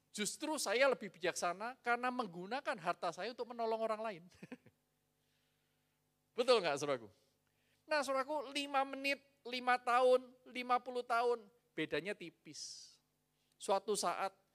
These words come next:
saudara dan saya akan mati. Pertanyaannya adalah,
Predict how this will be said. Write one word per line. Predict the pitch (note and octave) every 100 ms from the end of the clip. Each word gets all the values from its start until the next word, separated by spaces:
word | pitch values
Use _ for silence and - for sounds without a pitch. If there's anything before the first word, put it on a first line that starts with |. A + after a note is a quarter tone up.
| _ -
saudara | D3+ B2+ D#3 E3+
dan | D3 B2+
saya | - A2 G#2+ A2+ B2 _ _ _ _ -
akan | - C3+
mati. | B2+ A#2+ - F2 _ _ _ _ _ _ _ _ _ _ _ _ _
Pertanyaannya | - - G3+ A3 A#3 B3 G3+
adalah, | - B2+ G#2+